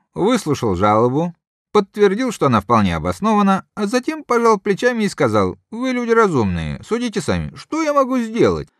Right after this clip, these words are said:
Дамы из Австрии, вещи из Австрии, вы солдаты австрийской армии.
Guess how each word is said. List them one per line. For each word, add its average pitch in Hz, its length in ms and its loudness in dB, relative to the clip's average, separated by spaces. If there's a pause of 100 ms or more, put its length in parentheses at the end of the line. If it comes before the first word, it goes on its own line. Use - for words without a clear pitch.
(500)
Дамы 233 360 2
из 110 100 2
Австрии, 107 720 0 (140)
вещи 185 720 -4
из 110 220 -4
Австрии, 87 800 -4
вы 147 220 -2
солдаты 147 540 2
австрийской 101 540 -4
армии. 67 420 -10